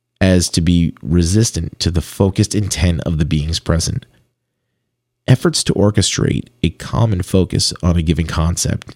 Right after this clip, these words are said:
in unison with vast numbers of beings have a profound effect on an outcome that may have been predicted. Humankind has succeeded in altering that outcome and has manifested in its stead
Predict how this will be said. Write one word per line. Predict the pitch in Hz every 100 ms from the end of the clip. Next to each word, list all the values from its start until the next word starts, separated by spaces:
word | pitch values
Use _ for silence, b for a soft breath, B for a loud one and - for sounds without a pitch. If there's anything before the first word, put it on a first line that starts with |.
| -
in | 123
unison | 135 143 139 - 78
with | 76
vast | 87 85 -
numbers | 90 82
of | 78 -
beings | 85 50 - - _ _ _ _ _
have | 95
a | 85
profound | - 80 - 87 87
effect | 87 - 73 - - -
on | 85
an | 80
outcome | 78 53 69 73 -
that | - -
may | 80 78
have | 76 -
been | -
predicted. | - - - - - _ _ _ _ _ _ _ _ _
Humankind | 123 101 80 - 92 64
has | 85
succeeded | - 69 - 113 92 62
in | 71
altering | 85 87 - 69 67
that | 78 85
outcome | 87 80 - 78 -
and | 78 85
has | 80
manifested | 95 120 135 110 110 - -
in | 113 117
its | 113 -
stead | - 131 104 85